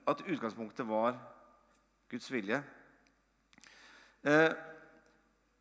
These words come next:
jeg synes jo det er herlig med, med kona mi, da. For hun har fått mer og mer tro for disse tinga.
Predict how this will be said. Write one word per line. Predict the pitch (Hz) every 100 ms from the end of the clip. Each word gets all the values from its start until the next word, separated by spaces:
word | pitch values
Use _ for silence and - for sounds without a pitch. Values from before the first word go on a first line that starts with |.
| _ _ _ -
jeg | 139
synes | 139 127 -
jo | 170
det |
er | 135
herlig | 139 117 107
med, | 120 123 123 123 127 127 - - -
med | 127 135
kona | 139 110
mi, | 117
da. | 170 170 117 - - - _ _ _ _
For | -
hun | 139
har | 131
fått | 151 127
mer | 110 107 139
og |
mer | 123
tro | 120 - 143 190 - - - _ _ _ _ _ _ _ _ - - _ _ _ _ _ _ _ _ - - _ - _ -
for | - 135
disse | 131 -
tinga. | 131 107 113